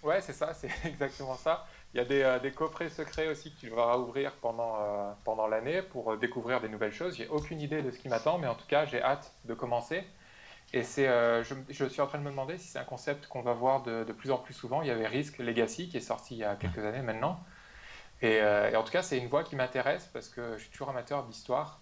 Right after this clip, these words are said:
Speaker 1: Et je, je m'attends pas à une grande histoire, mais, euh, je m'attends à avoir un début, à une fin. Et, euh, je suis très curieux de voir ce que ça va donner. Je vous tiendrai au courant sur le site, euh, sûrement à travers un test,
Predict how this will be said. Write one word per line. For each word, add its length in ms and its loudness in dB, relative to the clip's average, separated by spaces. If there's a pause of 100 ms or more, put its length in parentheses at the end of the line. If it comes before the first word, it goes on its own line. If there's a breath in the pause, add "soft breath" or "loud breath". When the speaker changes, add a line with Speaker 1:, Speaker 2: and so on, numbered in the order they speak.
(120)
Speaker 1:
Et 80 -10
je, 80 -6
je 200 -10
m'attends 220 0
pas 80 2
à 60 4
une 80 -8
grande 240 0
histoire, 340 2
mais, 180 -6
euh, 380 -2 (400)
je 160 -8
m'attends 300 4
à 60 6
avoir 180 4
un 80 0
début, 280 -2
à 60 0
une 140 -6
fin. 260 -2 (640 loud breath)
Et, 80 0
euh, 300 2
je 120 -4
suis 240 -6
très 220 -2
curieux 320 0
de 80 -2
voir 140 2
ce 40 -14
que 60 -14
ça 100 -2
va 100 4
donner. 240 0
Je 60 -6
vous 100 -6
tiendrai 280 0
au 40 0
courant 280 -2
sur 160 -6
le 60 -4
site, 420 -6
euh, 160 6
sûrement 320 4
à 60 6
travers 280 2
un 60 0
test, 400 -6